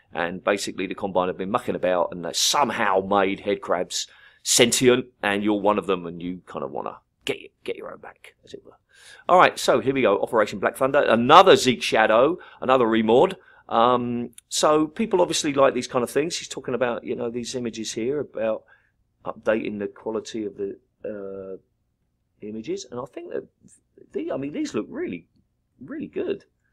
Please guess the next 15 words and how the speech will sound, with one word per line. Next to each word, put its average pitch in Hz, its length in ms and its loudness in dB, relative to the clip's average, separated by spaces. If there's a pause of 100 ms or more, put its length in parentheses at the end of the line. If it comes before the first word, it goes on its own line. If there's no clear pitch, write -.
(400)
Really - 160 -14
impressed - 320 -12
with 98 120 -12
that. - 240 -10 (220)
So 185 540 2
there - 120 0
we 185 60 -2
go. 156 200 4
I - 60 0
th-, - 260 -14
if 233 220 -4
I 381 80 2
remember, 165 380 0 (280)
Operation 185 480 -2
Black - 300 -2